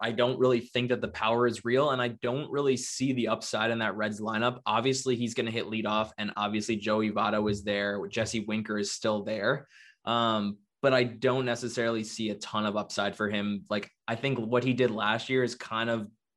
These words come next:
maybe his ceiling in a way. I think it's, it's a very safe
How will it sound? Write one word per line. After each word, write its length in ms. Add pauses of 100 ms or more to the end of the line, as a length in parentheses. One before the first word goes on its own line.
(420)
maybe 280
his 160
ceiling 640 (160)
in 120
a 40
way. 220
I 60
think 240
it's, 220 (100)
it's 160
a 40
very 300
safe 640